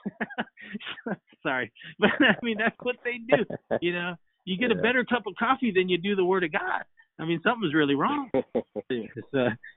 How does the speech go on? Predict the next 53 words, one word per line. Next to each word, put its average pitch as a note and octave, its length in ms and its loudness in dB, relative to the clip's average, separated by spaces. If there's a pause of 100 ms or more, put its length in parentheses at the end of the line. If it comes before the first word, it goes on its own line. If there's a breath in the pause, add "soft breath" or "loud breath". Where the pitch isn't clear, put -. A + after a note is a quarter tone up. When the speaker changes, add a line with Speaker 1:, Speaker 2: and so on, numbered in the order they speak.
(160)
Speaker 1:
so C#3+ 160 8
he D3 160 8
Speaker 2:
Right. - 140 -2
Speaker 1:
shuts G#3 240 4
up G3 180 4
the E3 120 6
heaven. E3 460 4 (440)
That's C#3+ 200 -2
what E3 80 4
he's F3+ 160 0
saying. F#3+ 360 4
At B2+ 160 2
nighttime, D3 540 2
he B2+ 140 -2
says, B2 160 0 (260)
"If F3 200 4
I F3 160 6
shut F#3 260 0
up F3 140 2
the C#3 120 0
heaven, D#3+ 300 0
that C3+ 140 -4
there C3+ 100 2
be C#3 180 4
no C3+ 200 0
rain." C3+ 340 0
So C3+ 80 0
that's E3+ 220 2
how E3+ 120 2
he D#3+ 120 6
begins, B2 420 0 (960)
which C3 200 6
we've, B2+ 140 6 (140)
which A#2+ 320 2
we, A#2+ 160 4
you B2+ 180 0
know, A2+ 100 4
we A#2+ 120 2
could A2+ 160 0
go A#2 140 8
at G#2 120 2
length B2 300 2
ad A2 180 4
nauseum A2+ 500 2
into G#2+ 220 0
this, G#2+ 200 6 (420 loud breath)
con-, A#2 200 6
comparing A#2+ 440 8
all A#2 360 6
the A#2 80 2
latest, A2 360 2 (160)
you A2 140 2
know, G#2+ 100 2